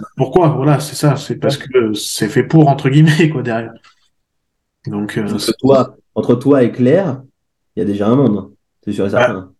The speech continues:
Speaker 1: c'est, tu vois, c'est ce que j'explique dans la vidéo, je crois que j'ai sorti, euh, ce, cette semaine.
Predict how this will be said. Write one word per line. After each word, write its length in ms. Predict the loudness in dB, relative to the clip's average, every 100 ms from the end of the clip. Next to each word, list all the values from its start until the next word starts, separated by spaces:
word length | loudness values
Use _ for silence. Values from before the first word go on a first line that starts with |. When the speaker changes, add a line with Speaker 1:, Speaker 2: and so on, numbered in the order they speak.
| _
Speaker 1:
c'est, 480 | 0 0 0 -6 -6
tu 60 | 0
vois, 80 | 2
c'est 100 | 2
ce 80 | 2
que 80 |
j'explique 340 | 0 0 2 2
dans 100 | 2
la 100 | -2
vidéo, 260 | 0 0 0
je 60 |
crois 120 | -2
que 60 | -6
j'ai 80 | -6
sorti, 380 | -4 -4 -2 -2
euh, 100 | -4
ce, 220 | -8 -10
cette 460 | -10 -10 -4 -2
semaine. 480 | 2 2 2 -2 -10